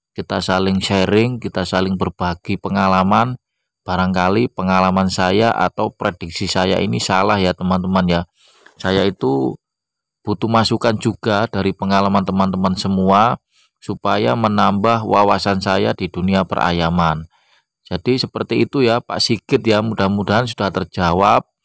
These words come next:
dari pertanyaannya dan bisa difahami dan dimengerti dari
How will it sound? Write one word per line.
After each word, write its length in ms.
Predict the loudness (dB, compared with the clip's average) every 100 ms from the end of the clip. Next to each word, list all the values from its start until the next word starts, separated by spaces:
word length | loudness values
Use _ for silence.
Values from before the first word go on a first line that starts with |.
| _ _ _ _
dari 320 | -8 -2 -2
pertanyaannya 1200 | -2 -6 -4 0 0 0 0 0 2 2 2 -2 -6 _ _ _
dan 640 | -6 0 2 2 0 -4 -6 _
bisa 400 | -8 -6 -2 0 2 2 2 0 -2 -10 -12
difahami 680 | -8 0 2 2 0 -2 -2
dan 160 | -4 -2
dimengerti 720 | -2 0 0 -2 -2 -2 -2
dari 480 | -2 0 0 -2